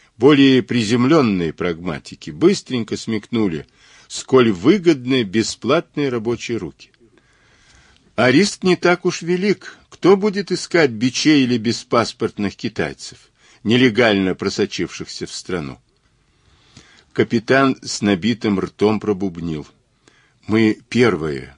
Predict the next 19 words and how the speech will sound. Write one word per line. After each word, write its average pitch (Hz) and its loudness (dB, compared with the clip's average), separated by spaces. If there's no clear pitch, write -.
кому 87 -4
удалось 85 -4
оттуда 82 -8
сбежать. 76 -10
С - -16
одной 101 0
стороны, 110 -2
приятно 104 0
даже, 73 -12
а 92 -8
с 78 -12
другой, 92 2
душа 107 0
в - -20
пятки - -4
уходит". 71 -12
"Логично", 131 -2
подумал 82 -6
Мазур. 69 -12